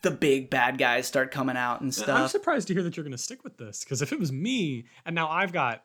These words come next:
Speaker 2: and you seem to be like me where you've got a lot to play.
Speaker 1: Yeah.
Speaker 2: 'Cause that's the thing, I have so much on my plate. If something doesn't grab my attention, I'm either only going to play it until I can review it, you know,
Speaker 1: Mm-hmm.
Speaker 2: or, uh,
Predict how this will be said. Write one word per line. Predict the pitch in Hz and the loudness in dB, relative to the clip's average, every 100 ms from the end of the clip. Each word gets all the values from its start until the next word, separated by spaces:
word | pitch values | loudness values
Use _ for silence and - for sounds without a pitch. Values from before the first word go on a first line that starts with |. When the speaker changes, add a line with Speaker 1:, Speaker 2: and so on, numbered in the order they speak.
| - | -10
Speaker 2:
and | 160 | -6
you | 170 240 | -2 0
seem | 294 262 | 0 0
to | |
be | 190 | 2
like | 151 | 2
me | 139 | 0
where | 139 | -2
you've | 120 117 | -2 -2
got | 123 | -2
a | |
lot | 117 110 | -2 -6
to | - | -10
play. | - 131 117 98 131 | -8 -4 -4 -6 -8
Speaker 1:
Yeah. | 135 120 | -4 -2
Speaker 2:
'Cause | 139 | 2
that's | 160 | 2
the | 143 | 2
thing, | 143 135 | -2 -4
I | |
have | 127 - | -6 -6
so | - 131 | -8 -8
much | 131 117 - 131 | -8 -10 -12 -12
on | 120 | -12
my | |
plate. | 110 127 123 | -12 -12 -12
If | 120 | -12
something | 135 123 110 101 | -12 -12 -12 -6
doesn't | 110 127 113 | -6 -6 -10
grab | 117 107 | -8 -8
my | 113 101 | -10 -16
attention, | - 117 120 196 208 208 _ - - | -16 -14 -6 -4 -4 -8 _ -20 -8
I'm | 139 147 | -4 -2
either | 143 131 120 139 | 0 -2 -2 -4
only | 151 156 | -2 0
going | 143 143 | -2 -4
to | 131 | -6
play | - 139 | -6 -4
it | 127 | -4
until | 117 113 123 113 | -4 -8 -8 -8
I | 110 104 | -10 -14
can | 110 107 | -16 -12
review | 104 120 160 | -8 -4 -4
it, | 226 - _ | -4 -12 _
you | 143 | -8
know, | 107 104 117 | -8 -8 -6
Speaker 1:
Mm-hmm. | 165 139 123 - _ | -4 -2 -6 -10 _
Speaker 2:
or, | 147 143 131 123 | 2 4 2 2
uh, | 117 107 | 2 2